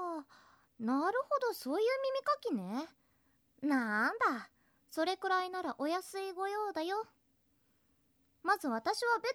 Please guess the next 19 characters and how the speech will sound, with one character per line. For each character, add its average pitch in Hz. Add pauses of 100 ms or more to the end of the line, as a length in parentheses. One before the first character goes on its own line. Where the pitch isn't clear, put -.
ド 508
に 226
座 233
れ 233
ば 196
い 208
い 220
ん 220
だ 196
よ 175
ね。 247 (640)
じ 320
ゃ 240
あ、 185
早 269
速、 370 (360)
チ 466
ュ -
ッ 185